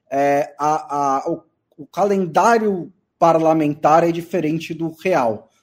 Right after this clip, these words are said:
né? Então, você vai, você tem, a gente tem que esperar primeiro virar merda pra ir os, os deputados, a, pra, pra, pra ir acelerar a M P, que já tava em, em trâmite, já tava rolando, né? Pra regulamentar,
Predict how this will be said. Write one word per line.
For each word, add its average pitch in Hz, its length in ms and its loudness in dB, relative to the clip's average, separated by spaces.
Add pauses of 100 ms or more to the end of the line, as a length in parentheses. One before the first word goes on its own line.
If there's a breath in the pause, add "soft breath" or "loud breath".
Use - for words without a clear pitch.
(100)
né? 135 280 -6 (200 loud breath)
Então, 156 480 0
você 147 300 -4
vai, 156 160 -2
você 147 240 -4
tem, 160 400 -4 (120)
a 160 80 -6
gente 147 280 -8
tem 165 220 -4
que - 100 -14
esperar 151 460 -2
primeiro 165 480 0
virar 160 260 0
merda 151 560 0 (380 soft breath)
pra 240 220 4
ir 185 100 2
os, 190 220 -6
os 170 140 -10
deputados, 170 720 -2
a, 160 100 -4
pra, 156 360 -4
pra, 151 180 -2
pra 160 260 0
ir 170 80 2
acelerar 165 460 0
a 156 80 4
M 180 140 -2
P, 196 280 0
que 247 60 -14
já 202 100 -2
tava 139 280 -2
em, - 220 -8
em 135 60 -18
trâmite, 190 400 -2
já 135 80 -4
tava 135 220 -6
rolando, 170 440 -2
né? 143 140 -4 (340 soft breath)
Pra 143 120 -2
regulamentar, 170 760 0